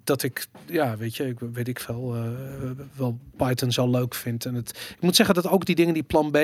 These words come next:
doet, al die data die hij uit zijn nood haalt, die scriptjes die hij schrijft, het is allemaal zo fucking simpel. En als je eenmaal een beetje weet welke repositories en welke tools je kunt gebruiken, is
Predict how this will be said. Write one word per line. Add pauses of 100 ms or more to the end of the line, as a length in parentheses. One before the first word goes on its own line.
doet,
al
die
data
die
hij
uit
zijn
nood
haalt,
die
scriptjes
die
hij
schrijft,
het
is
allemaal
zo
fucking
simpel.
En
als
je
eenmaal
een
beetje
weet
welke
repositories
en
welke
tools
je
kunt
gebruiken,
is